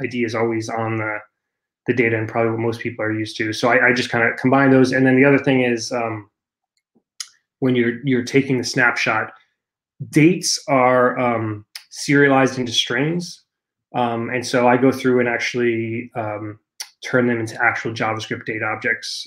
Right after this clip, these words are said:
uh, so that they can be used more easily. So, I mean, there's other ways to deal with this, but I, I found that by creating these kind of wrappers around your, what you're sending to Firestore and back, you can kinda smooth out some of these, these edge, edges.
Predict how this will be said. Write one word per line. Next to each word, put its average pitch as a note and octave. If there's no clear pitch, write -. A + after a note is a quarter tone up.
uh, A2+
so -
that A2+
they B2
can A#2+
be A2+
used A2+
more A#2
easily. A#2
So, F3
I F3
mean, F#3
there's F3
other D#3
ways C#3
to B2
deal B2+
with A#2+
this, A2+
but C3
I, D#3
I C#3+
found C#3+
that B2
by A#2+
creating C3
these A#2+
kind B2
of A2
wrappers C#3
around A#2+
your, A#2
what B2+
you're A#2
sending A#2
to C#3
Firestore B2+
and A2+
back, A#2
you C3
can C3
kinda B2
smooth C3+
out B2
some A#2+
of A2
these, A2+
these A#2
edge, A2+
edges. A2